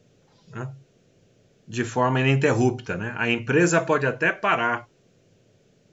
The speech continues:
né? Pode até fechar um turno, só trabalhar com dois turnos.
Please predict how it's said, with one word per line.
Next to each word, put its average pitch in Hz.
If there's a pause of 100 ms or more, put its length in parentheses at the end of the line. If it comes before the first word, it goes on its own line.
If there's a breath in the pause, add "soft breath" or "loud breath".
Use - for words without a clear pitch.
(480)
né? 120
Pode 131
até 160
fechar 165
um 170
turno, 135
só -
trabalhar 127
com 135
dois 151
turnos. 113